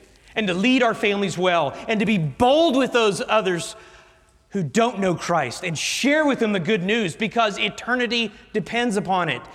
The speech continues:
It forces us to face our own complacency and attack it head on.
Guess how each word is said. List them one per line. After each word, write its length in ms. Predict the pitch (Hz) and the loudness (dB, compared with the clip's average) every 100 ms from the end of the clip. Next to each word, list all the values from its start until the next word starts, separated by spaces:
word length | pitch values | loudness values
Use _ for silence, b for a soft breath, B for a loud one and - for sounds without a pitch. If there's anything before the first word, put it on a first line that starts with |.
| B B | B B
It 180 | 226 | -4
forces 720 | - - 262 277 - 254 240 208 - | -4 0 2 2 0 0 -2 -4 0
us 440 | 240 175 147 - - B | 0 2 -2 -6 -12 B
to 100 | 220 | -4
face 420 | 175 - 214 208 208 | -2 0 0 2 0
our 100 | 196 | 0
own 220 | 190 185 | 0 -2
complacency 880 | 160 147 170 170 165 143 - 131 104 b b b b | -2 -2 -2 -2 -2 -8 -6 -8 -10 b b b b
and 120 | 175 156 | -6 -4
attack 360 | 156 151 139 | 0 -2 -2
it 80 | 139 | -6
head 200 | 131 131 | -4 -2
on. 320 | 123 107 95 | -2 -4 -8